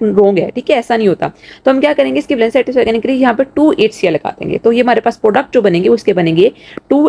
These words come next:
एन ए सी L plus H two ओ। ये general रिएक्शन हमारा किस चीज़ का, metal oxide का acid के साथ। उसके बाद बच्चों reaction जो आता है last के ऊपर वो आता है acid का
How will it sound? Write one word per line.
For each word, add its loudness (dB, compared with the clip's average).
एन 0
ए 2
सी -4
L 0
plus 0
H 2
two 0
ओ। -4
ये 0
general 0
रिएक्शन -2
हमारा 0
किस -6
चीज़ 0
का, -2
metal 0
oxide -2
का -2
acid -2
के -4
साथ। -6
उसके 0
बाद 2
बच्चों 0
reaction 0
जो 2
आता 0
है 2
last 0
के -4
ऊपर -2
वो 2
आता -4
है -4
acid -2
का 0